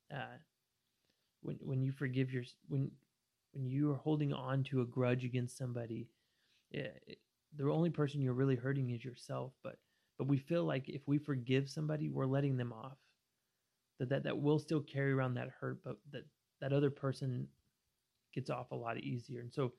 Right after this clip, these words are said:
so we think we have the right to hold on to that grudge. Remember the context of Philemon. Onesimus stole.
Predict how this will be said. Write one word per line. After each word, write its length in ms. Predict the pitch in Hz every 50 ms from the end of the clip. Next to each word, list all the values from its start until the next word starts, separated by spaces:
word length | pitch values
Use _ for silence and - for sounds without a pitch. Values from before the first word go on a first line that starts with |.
| _ _ _ _ _ _ _ _ _
so 240 | - 151 147 151 -
we 120 | - 147 147
think 260 | 147 175 170 151 -
we 100 | 147 135
have 140 | 143 143 139
the 100 | 131 120
right 260 | 120 123 131 147 131
to 60 | 135
hold 340 | - - - 139 131 127 123
on 240 | 117 120 131 143 139
to 100 | 135 131
that 220 | 123 123 117 127 127
grudge. 760 | - 131 127 123 123 123 - - - - - - - - - - - - _ - _ _ _ _ _ _ _ - - - - - - - - - - _ _ _ _ _
Remember 420 | - 139 131 139 170 196 214 220 208
the 120 | - 160
context 460 | - 151 165 185 170 196 180 - -
of 60 | 151
Philemon. 520 | - 156 143 151 165 196 202 160 135 143 147
Onesimus 440 | 135 139 175 202 202 202 247 220 -
stole. 600 | - - - - 160 170 185 - - 160 -